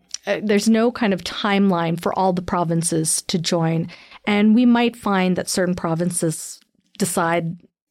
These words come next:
you know, this is not something that we wanna be a part of, which would be a real, um,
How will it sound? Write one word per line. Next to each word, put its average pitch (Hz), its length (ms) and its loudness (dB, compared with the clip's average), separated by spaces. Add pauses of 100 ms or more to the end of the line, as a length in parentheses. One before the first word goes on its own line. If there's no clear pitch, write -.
(320)
you 190 120 4
know, 185 180 2
this 175 260 -2
is 180 200 -2
not 170 200 -2
something 165 300 -6
that 190 140 -8
we 175 80 -6
wanna 175 240 -8
be 170 120 -2
a - 60 -4
part 170 260 -4
of, 165 160 -6
which 226 160 -2
would 208 120 0
be 233 100 2
a 196 80 2
real, 175 640 -2
um, 170 480 -8